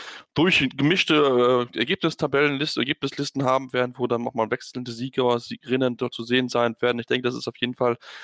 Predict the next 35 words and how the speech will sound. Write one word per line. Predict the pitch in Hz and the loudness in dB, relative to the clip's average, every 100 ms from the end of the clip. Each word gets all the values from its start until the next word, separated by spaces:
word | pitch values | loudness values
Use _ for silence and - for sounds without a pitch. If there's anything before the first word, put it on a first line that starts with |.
| - _ | -20 _
sehr | 135 | 0
schön | 131 143 | 0 0
zu | |
sehen, | 139 156 | 2 2
dass | |
jetzt | 151 | 2
auch | 135 143 | 2 0
die | 143 | -2
Frauen | - 147 180 | -2 2 2
endlich | - 160 | 0 -4
die | - | 0
nordische | 151 147 | 0 0
Kombination | 156 147 143 151 147 | -2 -2 0 -2 0
machen, | 139 147 | 0 -2
dass | 127 | -10
ein | 123 | -12
bisschen | 135 139 | -10 -10
so | 123 | -12
die | 123 | -6
letzte | 135 - 127 | -6 -2 -2
Männerdomäne | 117 143 127 127 127 127 | 2 2 2 0 0 0
aufbrechen | 131 151 - - - - - 156 - - - - | -2 -4 -6 -4 -2 -2 -4 -6 -6 -14 -16 -2
im, | 135 143 139 143 - | 0 4 4 2 2
ja, | 123 | 0
im | 120 | 0
Wintersport. | 131 143 - - 131 131 | 0 -2 -2 -2 -2 0
Denn | 120 | -2
ansonsten | 110 123 135 135 | 0 -2 -4 -8
gibt's | 123 - | -10 -10
überall | 127 123 120 | -2 0 0
Männer- | 117 123 123 | 0 0 0
und | 113 | -2
Frauenwettbewerbe | - 127 123 - 120 117 123 | -4 -4 -4 -6 0 0 0
und | - | -6
auch | 120 - | -12 -16